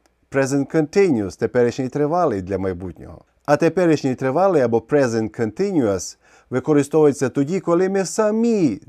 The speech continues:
складаємо плани для себе на майбутнє. Не хтось інший для нас складає,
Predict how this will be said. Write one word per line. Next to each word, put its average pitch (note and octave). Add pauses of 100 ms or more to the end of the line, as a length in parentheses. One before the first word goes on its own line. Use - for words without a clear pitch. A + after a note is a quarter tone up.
(160)
складаємо A2+
плани C3
для C#3+
себе A2 (220)
на F#2+
майбутнє. B2 (680)
Не F2+
хтось D#3+
інший G3
для F3+
нас F#3
складає, E3+